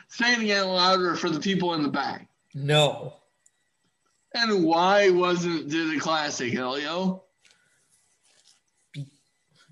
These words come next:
Speaker 2: because Rhea Ripley doesn't, shouldn't be getting a title shot this early.
Speaker 1: Yes, sir. That's one reason. Now,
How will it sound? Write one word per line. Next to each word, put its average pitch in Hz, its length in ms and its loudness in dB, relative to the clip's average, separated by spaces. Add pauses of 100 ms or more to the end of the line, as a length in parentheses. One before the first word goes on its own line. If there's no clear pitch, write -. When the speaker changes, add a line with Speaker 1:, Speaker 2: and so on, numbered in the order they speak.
(200)
Speaker 2:
because 131 800 -2
Rhea 147 420 -4
Ripley 151 460 -10
doesn't, 156 960 -6 (540)
shouldn't 165 340 -2
be 165 100 -4
getting 165 280 2
a 139 160 0 (100)
title 156 300 0
shot 151 280 0
this 147 300 -2
early. 170 480 -4 (920)
Speaker 1:
Yes, 143 460 -6
sir. 156 400 -2 (440)
That's 185 300 -2
one 226 360 0
reason. 147 500 -4 (220)
Now, 180 360 -4